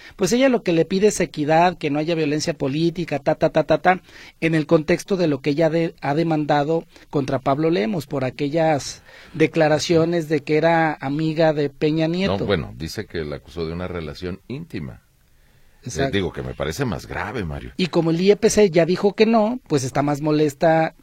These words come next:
Speaker 1: Claudia Delgadillo con Paula Ramírez o con los consejeros electorales
Speaker 2: Con el
Speaker 1: en
Speaker 2: Instituto
Speaker 1: general.
Speaker 2: Electoral, con el árbitro electoral.
Speaker 1: Entonces, de cierta manera, de cierta manera, estuvo raro porque
Speaker 2: No, pues, Mario,
Speaker 1: A ver, deja,
Speaker 2: ahí
Speaker 1: de-
Speaker 2: sí es cuando tú dices, se,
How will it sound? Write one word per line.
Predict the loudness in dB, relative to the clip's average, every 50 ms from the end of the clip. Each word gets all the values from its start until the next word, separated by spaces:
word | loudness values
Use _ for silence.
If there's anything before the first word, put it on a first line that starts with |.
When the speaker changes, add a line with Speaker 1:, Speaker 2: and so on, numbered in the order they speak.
| _ -2
Speaker 1:
Claudia | 2 4 4 4 4 4 4
Delgadillo | 2 2 2 2 0 0 0 0 0 -2 -2
con | -2 _ -2 -2 -2 -2
Paula | 0 0 2 2 2 2 2
Ramírez | 0 0 0 0 0 0 -2 -2 -4
o | -4
con | -4 -2 -4
los | -2 -2
consejeros | -4 -4 -4 -4 -2 -2 -2 -2 -2
electorales | -2 -2 -2 0 2 4 6 6
Speaker 2:
Con | 6 4
el | 4
Speaker 1:
en | 2
Speaker 2:
Instituto | 2 2 4 4
Speaker 1:
general. | 6 6 6 6 6
Speaker 2:
Electoral, | 2 -4 -6 -6 -8 -10 -10 -12 -16 -16 -8 -4
con | -2 0 2
el | 4 4
árbitro | 4 4 4 0 -4 -6 -6 -8 -8
electoral. | -8 -10 -10 -10 -8 -6 -6
Speaker 1:
Entonces, | -4 -2 -2 -2 0 0 -2 0 0
de | 0 0
cierta | 2 4 2 2 2 2 2 0
manera, | 2 2 2 2 2 2 2 0 0 -2 -4 -6 -10 -14 _ _ _ _ _
de | -10 -8 -6 -4
cierta | 0 0 -2 0 0 -2
manera, | -2 -2 -2 -4 -4 -4 -4 -4 -4 -4 -6
estuvo | -8 -8 -6 -4 -4 0 0 0
raro | 0 0 -2 -2 0 2 2 0
porque | 2 0 -2 -2 0 0 0 -2 -2 -2 -6 -10 -18 _ _ -20 -20 -20 -14 -8
Speaker 2:
No, | -6 -6 -4
pues, | -4 -6 -6
Mario, | -6 -6 -4 0 0 2 4
Speaker 1:
A | 6
ver, | 6 6 6 6
deja, | 4 0 2 2 2
Speaker 2:
ahí | 4 4 4 2
Speaker 1:
de- | 0
Speaker 2:
sí | 0 0 -2
es | -2 0
cuando | -2 -2 -2 -4 -4
tú | -6 -6 -6
dices, | -6 -6 -6 -6 -6 -8 -8 -14 _ _ _ _ _ -20 -20 -20 -20 -20
se, | -12 -8 -4 -4 -4 -4